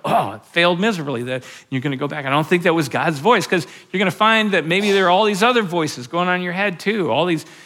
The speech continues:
lists that are saying, "You gotta get this done," and, you know, and, okay,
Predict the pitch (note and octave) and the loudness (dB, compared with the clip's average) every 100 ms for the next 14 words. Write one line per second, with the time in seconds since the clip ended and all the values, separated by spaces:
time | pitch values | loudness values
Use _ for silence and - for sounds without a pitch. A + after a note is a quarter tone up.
0 | - A#2+ D3+ G#3 - - D3 B2 - B2+ | -8 0 2 2 0 -6 -4 -4 -6 -8
1 | C3+ A3 C4 C4 B3+ A3+ C4+ - G#3 F#3+ | -8 -6 -4 -4 -6 -4 -4 -2 0 2
2 | E3+ C#3 D3 D#3+ F#3 F3 D3+ - - - | 2 -2 -4 -4 -2 0 -2 -8 -20 -8
3 | F#3+ F#3 D#3+ - - - _ _ _ - | -6 -4 -8 -18 -20 -20 _ _ _ -2
4 | F#3+ E3 F3+ A3+ | 0 2 2 -2